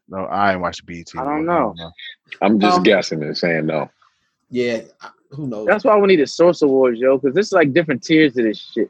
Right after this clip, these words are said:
Speaker 2: man.
Speaker 1: Mm.
Speaker 4: That's true. Like, B E T.
Speaker 1: Well, they got B E T Hip Hop, right?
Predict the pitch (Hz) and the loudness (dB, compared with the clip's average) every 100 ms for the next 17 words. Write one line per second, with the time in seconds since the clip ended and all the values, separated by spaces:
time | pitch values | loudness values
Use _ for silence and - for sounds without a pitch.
0 | - 107 131 135 139 _ _ 85 156 156 | -6 -4 -2 -2 -6 _ _ -16 -12 0
1 | 226 226 - 285 285 214 196 196 160 214 | 0 0 -4 -2 -2 -4 -4 -4 -4 -6
2 | 302 294 - 156 220 294 262 254 247 233 | -4 -4 -2 2 4 4 2 0 2 4
3 | 190 240 208 127 135 180 | 4 4 2 4 2 2